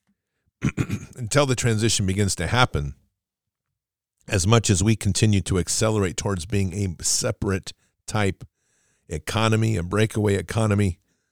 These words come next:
the true nature of what that looks like doesn't take its full form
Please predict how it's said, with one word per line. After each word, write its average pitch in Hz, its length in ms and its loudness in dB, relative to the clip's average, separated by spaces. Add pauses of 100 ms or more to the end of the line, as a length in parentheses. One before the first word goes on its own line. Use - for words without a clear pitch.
(2000)
the 90 80 -6
true 131 240 4
nature 113 420 2
of 92 60 2
what 101 140 4
that 92 180 -2
looks 127 280 2
like 87 220 0
doesn't 104 420 2
take 107 240 0
its - 180 -4
full 107 260 4
form 101 520 2